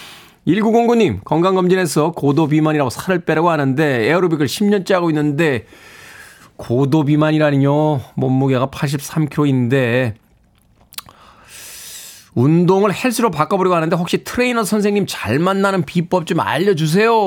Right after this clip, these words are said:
하셨습니다. 아마도 몸에 그 근육량이 별로 없으신 것 같아요. 그래서 유산소만 많이 하시는 바람에 몸무게가 계속 불어나-,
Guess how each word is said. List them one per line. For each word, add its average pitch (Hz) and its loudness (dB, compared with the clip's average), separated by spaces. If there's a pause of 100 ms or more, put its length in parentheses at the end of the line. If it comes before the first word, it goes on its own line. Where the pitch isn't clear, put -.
(560)
하셨습니다. 101 -8 (2250)
아마도 113 2
몸에 151 4 (480)
그 - -14
근육량이 175 0
별로 139 0
없으신 127 -4
것 123 0
같아요. 107 -2
그래서 123 -4 (360)
유산소만 143 0
많이 117 0
하시는 113 -2
바람에 107 -2 (880)
몸무게가 113 0
계속 107 -2
불어나-, 110 -2